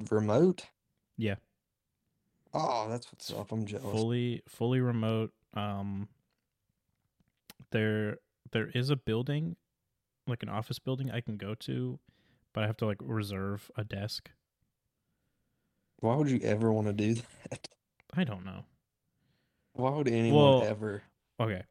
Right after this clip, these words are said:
Speaker 2: actually, the only reason I would go is for internet. <laughs> Like, if my
Speaker 1: Oh,
Speaker 2: Wi-Fi
Speaker 1: fair.
Speaker 2: goes down. But even
Speaker 1: Yeah.
Speaker 2: that, even that point, I'll just do a hotspot.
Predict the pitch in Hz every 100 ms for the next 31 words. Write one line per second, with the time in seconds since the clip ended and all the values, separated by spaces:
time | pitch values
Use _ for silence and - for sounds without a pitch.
0 | - 107 - 95 - _ _ _ _ _
1 | _ _ _ - - 101 - 113 151 139
2 | 104 98 101 101 101 98 - 98 101 117
3 | - 123 117 - 113 95 95 - - -
4 | - - _ _ _ _ _ _ _ _
5 | _ _ _ _ _ _ - 113 113 110
6 | 113 107 107 104 - 104 120 104 107 104
7 | 104 107 - - _ - - _ _ -
8 | - - 156 170 131 127 - - 156 143
9 | 120 117 107 117 117 113 113 - 104 -
10 | 101 - 98 98